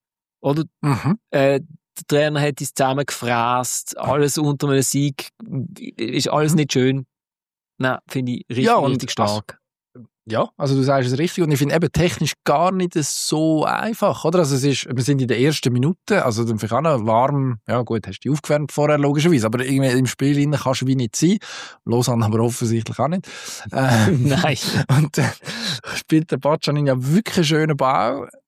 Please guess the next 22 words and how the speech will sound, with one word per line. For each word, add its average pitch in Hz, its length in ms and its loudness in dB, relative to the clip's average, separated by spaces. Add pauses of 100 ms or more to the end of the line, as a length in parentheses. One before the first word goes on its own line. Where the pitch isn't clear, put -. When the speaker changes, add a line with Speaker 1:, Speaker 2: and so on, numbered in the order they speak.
(360)
Speaker 2:
irgendwie 147 520 0 (320)
parallel 143 500 2
zur 156 220 -2 (140)
Grundlinie 170 800 2
auf 143 160 -4
sechzehner 165 520 2
Höhe, 156 140 4
also 175 160 2
es 127 120 4
ist 123 100 4
ja 120 60 0
dann 117 120 2
nicht, 170 240 0 (180)
es 113 160 -4
ist 117 200 -4
eine - 140 -12
relativ 135 400 -2
grosse 131 380 2
Distanz - 480 -4
und 139 120 -6
du 147 40 0
musst 143 200 2